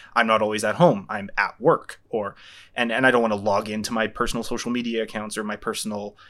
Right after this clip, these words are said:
any kind of accounts necessarily on my work computer or on some random person's computer if I'm over at their house and suddenly somebody has a question for the business, you know? And so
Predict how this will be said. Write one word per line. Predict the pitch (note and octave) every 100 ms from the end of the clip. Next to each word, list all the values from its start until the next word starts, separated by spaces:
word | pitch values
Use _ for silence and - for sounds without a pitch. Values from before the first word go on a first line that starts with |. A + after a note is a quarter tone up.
| _ -
any | A#2 D#3+
kind | - G2+
of | G2
accounts | - G#2 G2 F#2+ -
necessarily | G2+ - G#2+ G2 G2+ G2
on | G#2 G2+ G2+ G2+ -
my | G2+ F#2+ F#2+ G2 -
work | F3+ F3+ - -
computer | - G#2 - - - - - - _
or | G2+ G2 F#2+ F#2+ -
on | G2+ G2 G2+
some | - G2 G2 G2
random | G2+ D#3 D3+ A#2
person's | A2 G#2+ G#2 -
computer | G2+ G#2 G#2
if | G#2 A2
I'm | G2+
over | G2 G2
at | -
their | B2
house | C3 G2+ G2
and | - G2+
suddenly | - G#2+ G#2 G2 G#2
somebody | - G#2 G2+ G#2 G2+
has | A2 G#2
a |
question | G2 - C3+ - B2 A2+
for | - B2
the | A#2
business, | C#3 D3+ A#2 - - - -
you | G2+
know? | F#2+ -
And | - A2+
so | - G#2